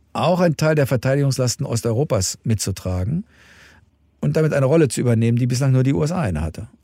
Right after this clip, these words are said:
Und deswegen würde ich sagen, ein bisschen mehr auch tun für die gemeinsame Verteidigung. Das ist vielleicht das wich-, die wichtigste Lehre der deutschen Politik.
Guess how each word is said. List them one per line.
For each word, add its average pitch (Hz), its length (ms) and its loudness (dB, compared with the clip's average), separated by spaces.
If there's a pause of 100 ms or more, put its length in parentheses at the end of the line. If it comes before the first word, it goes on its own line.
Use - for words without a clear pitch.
Und 127 120 -2
deswegen 151 460 2
würde 139 160 2
ich 113 100 0
sagen, 123 440 0 (480)
ein 113 160 -2
bisschen 160 580 0 (400)
mehr 156 640 2 (880)
auch 160 380 0
tun 160 320 4
für 147 120 0
die 127 80 2
gemeinsame 120 600 2
Verteidigung. 85 800 -4 (500)
Das 120 160 -4
ist 147 120 -4
vielleicht 139 400 -2
das 135 160 -4
wich-, 160 240 -2
die 127 140 -2
wichtigste 151 420 -2
Lehre 139 340 0
der 123 140 2
deutschen 117 380 -2
Politik. 104 520 -4